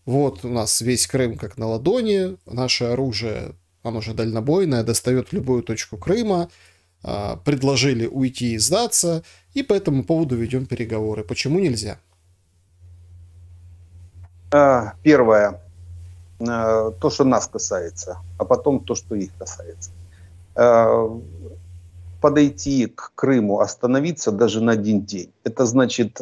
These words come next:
Speaker 2: дать россиянам втянуть всех россиян в Крым и запечататься. Одного дня хватит. А,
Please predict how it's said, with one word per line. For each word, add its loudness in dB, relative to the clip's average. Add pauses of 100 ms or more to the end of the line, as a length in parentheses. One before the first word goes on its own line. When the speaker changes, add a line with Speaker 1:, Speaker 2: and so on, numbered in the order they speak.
Speaker 2:
дать 6
россиянам 0
втянуть 0
всех -2
россиян 0
в -20
Крым 2 (480)
и 2
запечататься. -4 (280)
Одного 4
дня -2
хватит. -4 (1200)
А, 0